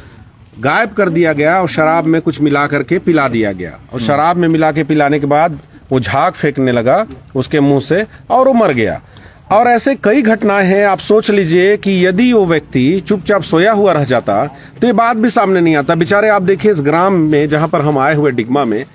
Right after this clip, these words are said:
उनको पता भी नहीं चलता कि वो कैसे मर गया, उनको ये पता भी नहीं होता, सोचते शराब पी के मर गया है। और ये कई जगह की घटनाएं हैं ऐसी, मैं आपको बताऊं। मैं, थोड़ी सी राहत की बात यह है कि आज,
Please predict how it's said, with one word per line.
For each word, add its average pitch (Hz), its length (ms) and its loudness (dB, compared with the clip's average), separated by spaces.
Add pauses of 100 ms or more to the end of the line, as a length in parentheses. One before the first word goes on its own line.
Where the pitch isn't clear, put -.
(260)
उनको 214 200 0
पता 220 320 0
भी 254 100 0
नहीं 254 100 0
चलता 254 240 -2
कि 226 80 -4
वो 254 60 0
कैसे 240 360 0
मर 240 160 2
गया, 120 280 -2 (560)
उनको 202 200 2
ये 247 60 0
पता 208 340 0
भी 269 100 2
नहीं 262 120 2
होता, 233 200 0
सोचते 226 300 -2
शराब 190 300 0
पी 170 120 0
के 160 120 0
मर 143 160 2
गया 131 180 0
है। 165 100 2
और 220 80 0
ये 233 380 0 (160)
कई 240 280 2
जगह 170 400 0
की 220 140 -4
घटनाएं 151 440 0
हैं 123 160 -2
ऐसी, 113 180 -4
मैं 135 120 0
आपको 120 200 -6
बताऊं। 139 380 0 (720)
मैं, 233 460 2 (460)
थोड़ी 277 320 2
सी 277 140 0
राहत 226 320 0
की 226 100 -2
बात 196 260 0
यह 190 160 0
है 180 280 0 (360)
कि 175 100 2
आज, 185 600 -2